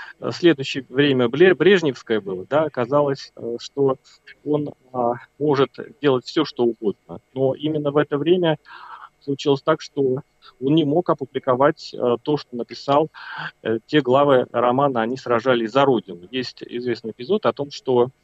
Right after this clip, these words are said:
он, э, доби-, добился личной встречи с генеральным секретарём Ц К К П С С Леонидом Ильичем Брежневым, которого они, э, с которым они были знакомы ещё по войне, и по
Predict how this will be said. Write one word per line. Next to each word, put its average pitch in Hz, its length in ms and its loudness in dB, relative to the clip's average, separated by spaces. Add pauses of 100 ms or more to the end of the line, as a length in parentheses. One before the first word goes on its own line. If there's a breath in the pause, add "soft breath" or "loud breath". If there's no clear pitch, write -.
(180)
он, 131 240 0
э, 123 220 -4
доби-, 127 240 -6
добился 131 440 -2
личной 123 300 -8
встречи 120 400 -2
с 104 80 -6
генеральным 120 380 0
секретарём 139 540 0 (800 loud breath)
Ц 160 80 -4
К 156 140 2
К - 100 -4
П 147 160 2
С - 100 -6
С 147 220 0
Леонидом 135 340 -2
Ильичем 127 300 -2
Брежневым, 113 520 2
которого 143 460 2
они, 123 420 0
э, 120 220 -4
с - 60 -6
которым 143 480 0
они 123 220 -2
были 120 180 -4
знакомы 123 400 0
ещё 123 180 -4
по 123 180 2
войне, 151 540 2
и 170 300 0
по 151 380 -2